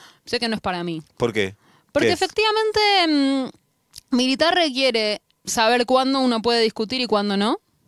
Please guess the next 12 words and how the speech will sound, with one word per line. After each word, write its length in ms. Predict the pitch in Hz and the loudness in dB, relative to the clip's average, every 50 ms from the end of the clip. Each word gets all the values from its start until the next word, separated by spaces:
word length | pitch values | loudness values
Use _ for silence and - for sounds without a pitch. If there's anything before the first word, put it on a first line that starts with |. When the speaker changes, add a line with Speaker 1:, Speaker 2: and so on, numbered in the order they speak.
| _ _ - _ | _ _ -20 _
Speaker 1:
cuándo 300 | - 185 190 202 208 208 | -8 -4 -2 0 0 0
el 80 | 208 | -2
momento 420 | 196 190 196 202 202 202 202 208 190 | -2 -2 -2 -2 -2 -2 0 0 0
es 80 | 196 | 0
de 60 | 202 196 | 0 -2
apoyar 460 | 180 - 180 175 - 220 220 226 220 | -4 -4 -6 -4 -2 0 0 0 -2
cosas 200 | 202 190 - 185 | -4 -6 -8 -8
que 220 | - - 170 160 - _ - 196 - | -6 -6 -6 -6 -8 _ -20 -20 -16
quizás 200 | - 180 190 160 | -14 -14 -14 -10
no 140 | 165 208 196 | -8 -6 -4
te 60 | 202 | -4
interpelan. 400 | 196 175 - 175 185 226 285 339 | -4 -4 -4 -2 -2 -2 -2 -4